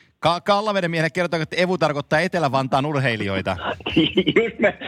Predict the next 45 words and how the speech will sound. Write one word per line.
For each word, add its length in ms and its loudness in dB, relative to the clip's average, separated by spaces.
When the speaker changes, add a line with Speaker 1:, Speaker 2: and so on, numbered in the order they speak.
Speaker 2:
just 240 2
menisin 320 -2
kysyä, 280 0
että 160 -2
rupesin 320 -2
miettimään, 380 0
että 80 -8
mistä 280 0
ne 140 0
lyhenteet 520 -2
tulee, 220 0
mutta 200 -8
tossa 360 0
se 100 2
nyt 160 -8
tuli 260 2
sitten. 360 -14
<laughs> 160 -4
Speaker 1:
Eh. 180 0
Speaker 2:
Hei, 600 0
mä 160 4
tässä 240 2
kävin 240 0
katsoa 320 2
sun 160 -4
tilastoja 680 -2
ja 160 2
itse 220 -10
asiassa 160 -14
kun 140 -6
mä 100 2
juttelinkin 520 -4
Jampen 300 0
kanssa 200 -2
eilen 220 -2
ihan, 240 0
että 220 -4
saisin 300 2
jotain 360 2
pieniä 340 0
tipsejä 480 -2
myös 240 -2
sinun, 380 0
sinun, 320 0
tota, 360 0